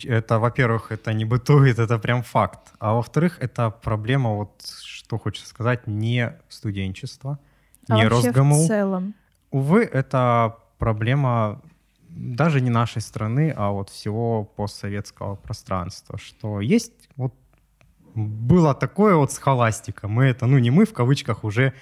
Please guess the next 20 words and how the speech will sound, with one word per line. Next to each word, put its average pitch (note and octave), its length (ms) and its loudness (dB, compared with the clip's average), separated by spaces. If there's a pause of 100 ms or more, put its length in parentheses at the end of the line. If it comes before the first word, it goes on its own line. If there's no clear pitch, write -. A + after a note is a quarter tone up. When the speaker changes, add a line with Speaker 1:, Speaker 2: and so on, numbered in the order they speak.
(480)
Speaker 1:
переживали. A#2 840 2
То G2+ 100 -6
есть - 480 -8 (120)
есть C#3 300 2
какая-то A#2 440 -2
устоявшаяся A2+ 880 -2
догма, A#2 540 0 (420)
и A#2 80 -4
попробуй C#3 480 2
скажи A#2 440 0
что-нибудь A2 760 -2
против G#2+ 400 -6
этой G2+ 280 -4
догмы, F#2+ 500 -6
потому G2 420 -8
что F#2+ 500 -4
вот G2 240 -6
на G2+ 120 -6
примере G2+ 420 -4
студенчества A2 1000 -4